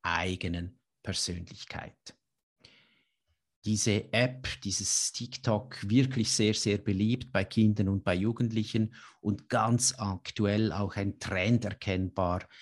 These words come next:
dass die, die Erwachsenenwelt auch dieses Medium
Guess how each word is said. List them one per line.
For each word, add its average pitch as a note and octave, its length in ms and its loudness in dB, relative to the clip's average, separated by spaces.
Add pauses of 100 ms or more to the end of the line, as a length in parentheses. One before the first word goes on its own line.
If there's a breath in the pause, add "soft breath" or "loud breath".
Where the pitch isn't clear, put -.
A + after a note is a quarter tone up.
(200 loud breath)
dass - 280 -2
die, F#2 340 -2 (720 soft breath)
die E2+ 160 -2
Erwachsenenwelt F#2+ 1120 2
auch G2 480 0
dieses G2 400 -4
Medium F#2+ 720 2